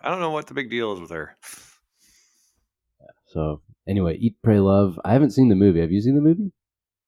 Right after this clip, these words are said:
Speaker 1: No, but I know that it was, like, very popular with, like, sad wine moms.
Speaker 2: Yeah,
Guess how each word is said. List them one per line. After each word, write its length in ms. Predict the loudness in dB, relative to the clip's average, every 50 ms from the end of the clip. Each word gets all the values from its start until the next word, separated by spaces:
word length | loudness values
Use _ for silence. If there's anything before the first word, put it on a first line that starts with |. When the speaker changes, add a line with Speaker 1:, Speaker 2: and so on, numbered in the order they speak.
| _ _ _ -18
Speaker 1:
No, 240 | -12 -12 -12 -12 -14 _ _ _ _ _ -10
but 80 | -6 -4
I 100 | -4 -4 -4 -6
know 400 | -6 -4 -2 -2 0 -2 -2 -2
that 200 | -2 -2 -2 -2
it 140 | -4 -6 -6
was, 160 | -8 -10 -10 -10
like, 140 | -12 -14
very 260 | -12 -10 -8 -8 -8 -8
popular 640 | -10 -12 -10 -8 -8 -8 -8 -8 -8 -6 -6 -6 -6
with, 280 | -8 -10 -12 -14 -12
like, 200 | -12 -12 -12 -12 -14
sad 680 | -14 -14 -12 -10 -8 -6 -6 -4 -4 -4 -6 -8 -10
wine 340 | -12 -12 -10 -10 -10 -10 -12
moms. 560 | -12 -12 -12 -12 -12 -14 -16 -18 -18 -20 -20 _ _ -20 -20 -20 -20 -20 _ _ _ _ _ _ _ _ _ _ _ _ _ _ _ _ _ _ _ _ _ _ _ _ _ _ _ _ _ _ _ _ _ _ _ _ -20 -18 -16 -14 -14 -14 -16 _ _ -10
Speaker 2:
Yeah, 240 | -8 -6 -6 -8